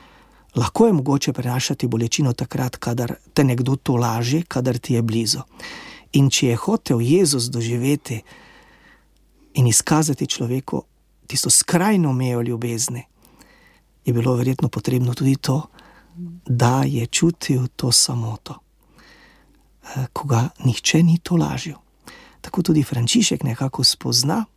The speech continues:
če hoče biti podoben Jezusu, da bo tudi sam ostal neke vrste brez te božje tolažbe.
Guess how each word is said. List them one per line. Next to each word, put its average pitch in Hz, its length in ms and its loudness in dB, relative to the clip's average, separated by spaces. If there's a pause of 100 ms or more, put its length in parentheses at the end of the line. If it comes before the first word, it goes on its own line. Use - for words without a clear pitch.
če - 120 -6
hoče 123 300 -2
biti 117 240 -2
podoben - 400 -2
Jezusu, 135 400 0 (640)
da 120 80 0
bo 123 100 0
tudi 120 220 0
sam 147 280 2
ostal - 340 0 (120)
neke 123 260 -4
vrste 120 340 -2
brez 120 440 0 (640)
te 120 180 -2 (840)
božje 117 340 2
tolažbe. - 460 -4